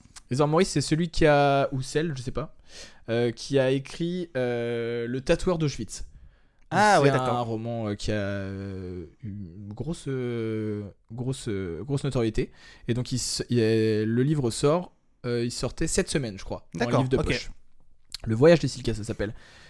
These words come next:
Speaker 1: Et en dernier, une B D qui s'appelle Respublica, euh, de
Speaker 2: Non, mais c'est un de tes trucs espagnols encore,
Speaker 1: Non,
Speaker 2: ça.
Speaker 1: non, Res Publica.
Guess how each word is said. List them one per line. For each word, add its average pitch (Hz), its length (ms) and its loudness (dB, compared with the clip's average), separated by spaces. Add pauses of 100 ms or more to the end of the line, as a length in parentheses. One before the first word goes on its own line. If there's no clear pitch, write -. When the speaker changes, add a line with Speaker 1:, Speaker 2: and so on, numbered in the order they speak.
Speaker 1:
Et 135 60 6
en 147 100 6
dernier, 156 260 8
une 175 140 4
B 160 80 12
D 175 240 10
qui 175 60 -4
s'appelle 160 240 6
Respublica, 180 840 4 (500)
euh, 120 580 0
de 120 240 -6
Speaker 2:
Non, 143 100 6
mais 151 80 6
c'est 131 120 6
un 156 80 8
de 143 40 2
tes 151 120 0
trucs 151 160 4
espagnols 180 380 6
encore, 151 220 6
Speaker 1:
Non, 180 100 8
Speaker 2:
ça. 247 60 8
Speaker 1:
non, 262 220 4
Res 131 400 2 (280)
Publica. 175 400 6